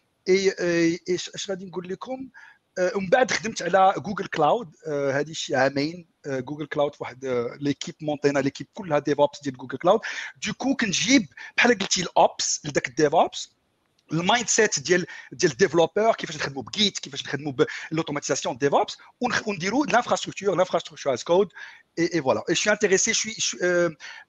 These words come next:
عندي واحد المجال، euh, euh, comme on appelle, un spectre, je suis, euh, étendu, كن-، je touche à tout ce qui est dans le cloud, pas uniquement la partie, euh, euh, مثلاً infra, quand même, touche les data platform,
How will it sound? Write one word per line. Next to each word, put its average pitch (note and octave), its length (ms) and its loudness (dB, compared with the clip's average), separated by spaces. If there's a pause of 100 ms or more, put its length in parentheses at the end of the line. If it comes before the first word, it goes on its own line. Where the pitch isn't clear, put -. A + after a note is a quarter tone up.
عندي F3+ 260 -2
واحد A3+ 280 0
المجال، F#3 520 0
euh, G#3 220 -6
euh, D3+ 1000 2
comme D#3+ 140 -10
on D#3 40 -6
appelle, D3 260 -4
un F3 80 2
spectre, - 480 0
je - 80 -2
suis, F#3 240 0
euh, F3 100 6 (140)
étendu, F#3 500 -2 (340)
كن-، F#3+ 220 -4
je E3 140 -8
touche - 240 -2
à E3 80 2 (120)
tout A3 140 -12
ce - 120 -2
qui E3+ 280 -4
est F3 40 2
dans D3+ 120 0
le C3+ 60 -6
cloud, D3+ 280 4 (120)
pas F#3 180 2
uniquement D#3 440 -6
la C#3 120 4
partie, D3 460 -4
euh, A#2+ 140 0 (540)
euh, A#2+ 480 -2
مثلاً B2 340 -8
infra, D#3+ 480 4
quand D3 80 -2
même, C#3 100 -2
touche - 200 -10
les B2 140 -2 (240)
data C#3 480 4
platform, D3+ 640 4